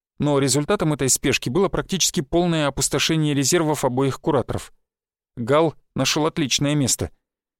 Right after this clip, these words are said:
Пятиэтажный крепкий кирпичный дом прямо в паре километров от Ока Хаоса. Ещё и прикрыли сам дом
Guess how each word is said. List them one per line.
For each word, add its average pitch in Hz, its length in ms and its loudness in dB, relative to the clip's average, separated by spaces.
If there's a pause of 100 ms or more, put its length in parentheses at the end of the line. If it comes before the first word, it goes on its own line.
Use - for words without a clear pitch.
Пятиэтажный 139 600 0
крепкий 143 380 -2
кирпичный 143 540 0
дом 147 260 0
прямо 151 280 0
в - 100 -8
паре 151 180 0
километров 139 560 0
от 135 160 0
Ока 143 200 -2
Хаоса. 110 560 0 (760)
Ещё 127 320 0
и 175 120 0
прикрыли 165 500 2
сам 151 360 2
дом 175 260 2